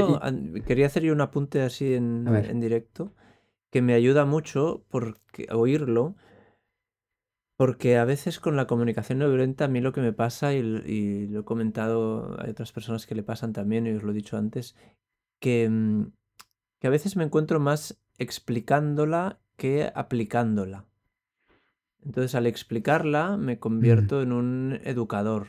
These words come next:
Speaker 2: Entonces, cuando estoy haciendo un taller, es fantástico, claro, la explico y educo porque estoy enseñando algo, la gente viene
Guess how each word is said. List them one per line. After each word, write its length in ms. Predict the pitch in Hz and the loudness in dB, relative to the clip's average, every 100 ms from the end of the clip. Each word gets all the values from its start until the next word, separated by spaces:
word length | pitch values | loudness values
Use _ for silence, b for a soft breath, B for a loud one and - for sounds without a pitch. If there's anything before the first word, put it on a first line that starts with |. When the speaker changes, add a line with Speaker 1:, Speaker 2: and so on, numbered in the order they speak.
| _ 143 | _ -14
Speaker 2:
Entonces, 400 | 139 117 113 _ - - _ _ | -8 -4 -6 _ -20 -20 _ _
cuando 240 | - 117 110 | -4 0 0
estoy 160 | - | 2
haciendo 260 | 123 131 131 | 2 4 4
un 100 | 127 | 4
taller, 580 | 123 120 135 165 220 226 - | 2 4 4 2 -2 -12 -14
es 140 | 113 | -10
fantástico, 600 | - 101 127 139 110 90 | -4 0 0 0 -4 -4
claro, 240 | 95 113 113 | -4 0 0
la 100 | 98 | -2
explico 640 | - 110 113 131 165 175 | -4 -4 0 0 0 -2
y 140 | - 101 | -4 -2
educo 320 | 104 107 143 | -2 -4 -4
porque 160 | 104 | -4
estoy 200 | 101 107 | -4 -2
enseñando 600 | 110 107 110 107 107 110 | -2 0 -2 0 0 0
algo, 220 | 110 113 123 | 0 -2 -4
la 100 | 120 | -4
gente 260 | 107 107 | -4 -4
viene 320 | 107 107 107 | -2 -2 -2